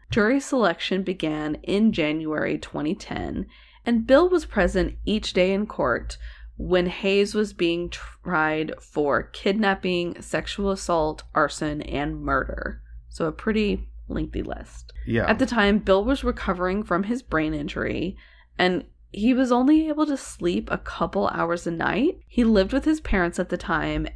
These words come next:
Speaker 1: and every night at three A M, which is the same hour that he was attacked, he woke up. After months in the
Speaker 2: God.
Speaker 1: courtroom gallery,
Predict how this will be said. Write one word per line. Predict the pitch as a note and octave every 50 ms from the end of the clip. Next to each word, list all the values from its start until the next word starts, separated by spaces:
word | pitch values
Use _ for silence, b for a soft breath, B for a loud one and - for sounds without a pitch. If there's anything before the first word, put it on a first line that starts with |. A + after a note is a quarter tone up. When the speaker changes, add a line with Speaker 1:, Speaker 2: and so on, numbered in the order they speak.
| -
Speaker 1:
and | - E3+ E3+ E3 E3 E3 - - - - -
every | F#3+ F#3 F#3 - G#3+ A#3+ B3
night | A#3 A3+ G#3 F#3+ F#3+ F#3
at | - -
three | - - - E3+ E3+ E3+
A | F3+ G3 G3+ F#3+ E3+
M, | D#3 D3+ D3 D3 D#3 D#3 - -
which | - - - -
is | F3 F3+
the | E3+ E3
same | - F#3 E3+ E3+ E3+ -
hour | - E3 E3 E3 D#3+ E3
that | E3+ E3+
he | E3+ F3
was | E3+ E3+ F#3
attacked, | G3+ A3 A3 - E3+ D3+ - - - _
he | - E3+ D#3+
woke | D#3+ D#3+ D#3 -
up. | - - - - - _ - - -
After | F#3 G3 G3 - - A#3+ G3+ F#3
months | F#3+ F#3+ F3+ F3 F3+ F#3 F#3+ G#3 G3+ F#3+ F3+ D#3+ - - - - - - - -
in | F3 F3+
the | E3+ D#3+
Speaker 2:
God. | -
Speaker 1:
courtroom | - F3 E3 A#2+ F#3 F3+ F3+
gallery, | F3 F3 D#3+ D#3 D#3+ D#3 D3+ D3 C#3+ D3 C#3+ C#3+ D3 - -